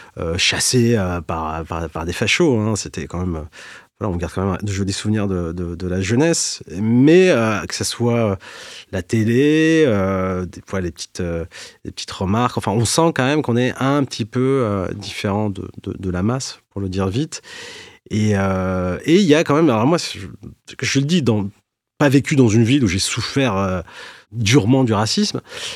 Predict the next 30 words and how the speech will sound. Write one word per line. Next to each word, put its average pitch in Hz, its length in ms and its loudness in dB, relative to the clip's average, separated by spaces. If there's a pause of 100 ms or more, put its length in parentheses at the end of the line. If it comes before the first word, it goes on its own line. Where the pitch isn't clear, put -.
mais - 60 -2
c'est 139 80 0
plutôt - 180 0
dans 160 140 8
les 151 100 8
familles 185 560 4
qu'on 131 160 0
nous 123 300 4
angoissait 135 420 4
sur 127 140 -4
la 123 80 0
question 123 240 -4
du - 20 0
racisme. 117 400 -4
Il 110 80 -8
y 110 60 0
a 113 40 2
un 127 60 2
film, 180 400 2 (320)
tu - 80 -8
vois, 110 60 -2
le 104 80 -2
film 110 160 -2
de 110 40 2
Roger 104 260 2
Hanin, 131 220 2
là, 147 100 0
euh, 90 420 -2
Train 107 220 -2
d'enfer, 151 360 -2